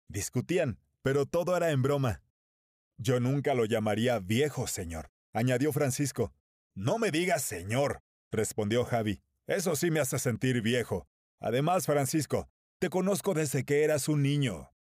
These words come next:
¿Habéis crecido tan rápido? Recuerdo todas las veces que". "Aquí vamos de nuevo",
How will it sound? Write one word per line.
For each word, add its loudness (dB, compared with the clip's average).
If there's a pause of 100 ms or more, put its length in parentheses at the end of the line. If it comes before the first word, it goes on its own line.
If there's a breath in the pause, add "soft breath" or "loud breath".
¿Habéis -2
crecido 0
tan -2
rápido? -2 (600)
Recuerdo 2
todas -2
las -2
veces -2
que". -6 (680)
"Aquí -4
vamos -2
de 0
nuevo", -6